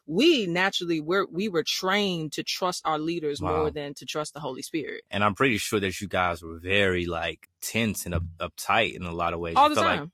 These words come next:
Speaker 1: B-,
Speaker 2: no
Speaker 1: because
Speaker 2: freedom,
Speaker 1: when
Speaker 2: huh?
Speaker 1: you, when you're not trained to, one, walk by the Spirit and to know that you can have your own mind,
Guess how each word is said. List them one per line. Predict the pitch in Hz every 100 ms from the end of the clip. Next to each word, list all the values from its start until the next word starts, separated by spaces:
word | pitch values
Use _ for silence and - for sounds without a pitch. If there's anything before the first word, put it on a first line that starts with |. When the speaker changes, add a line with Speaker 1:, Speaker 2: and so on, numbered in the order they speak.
| _ _ - -
Speaker 1:
B-, | -
Speaker 2:
no | 220
Speaker 1:
because | 104 123 -
Speaker 2:
freedom, | 135 113 87 87
Speaker 1:
when | 233
Speaker 2:
huh? | 233
Speaker 1:
you, | -
when | 202 220
you're | 214
not | 220 254 -
trained | - 214 214 202 180
to, | -
one, | 156 214 190
walk | 175 180
by | 180
the | 156
Spirit | - 175 165 151 143 - - _ -
and | 170 170
to | 160
know | 160 170 175 170
that | 160 156
you | 160
can | 175
have | 170 165
your | 147 -
own | 160 160 143
mind, | 151 180 160 147 143